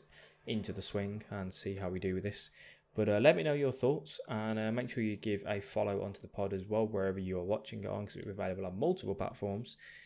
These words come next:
And, uh, any questions, just drop them in the comments section, which will be provided.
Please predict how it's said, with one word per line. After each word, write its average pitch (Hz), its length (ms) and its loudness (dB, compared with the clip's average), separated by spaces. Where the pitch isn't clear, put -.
And, 107 240 -2
uh, 113 40 -2
any 120 380 -2
questions, 160 500 -2
just - 180 -6
drop 135 160 -2
them 143 100 -4
in 139 80 -6
the 139 60 -8
comments 139 380 -6
section, 139 580 -8
which 127 160 -10
will 135 80 -4
be 135 160 -6
provided. 123 800 -2